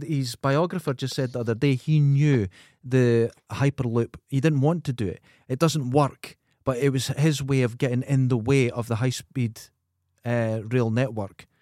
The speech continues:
so his cars would come first. This is, it's,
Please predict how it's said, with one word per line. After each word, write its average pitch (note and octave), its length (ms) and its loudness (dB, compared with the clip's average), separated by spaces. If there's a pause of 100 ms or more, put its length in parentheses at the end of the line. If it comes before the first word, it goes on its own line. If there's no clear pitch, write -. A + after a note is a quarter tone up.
(160)
so - 160 -2
his B2 180 2
cars C3 380 0
would A#2+ 160 -8
come A2 160 -4
first. - 440 -6 (720)
This D#3+ 240 0
is, E3+ 240 -4 (640)
it's, D#3+ 360 -6